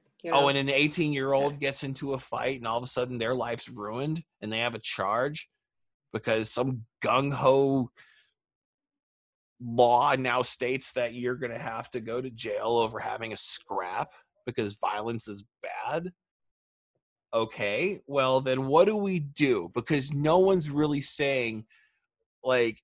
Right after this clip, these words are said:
Speaker 2: "This is how we deal with bullies." No one's saying, "Let 'em go in the back and just duke it out."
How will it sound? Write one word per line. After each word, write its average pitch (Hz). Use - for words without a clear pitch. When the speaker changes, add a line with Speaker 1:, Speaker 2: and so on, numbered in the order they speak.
Speaker 2:
"This 147
is 135
how 123
we 120
deal 104
with 101
bullies." -
No 135
one's 180
saying, 143
"Let 131
'em 139
go 127
in 127
the 113
back 107
and 113
just 104
duke 98
it 85
out." 50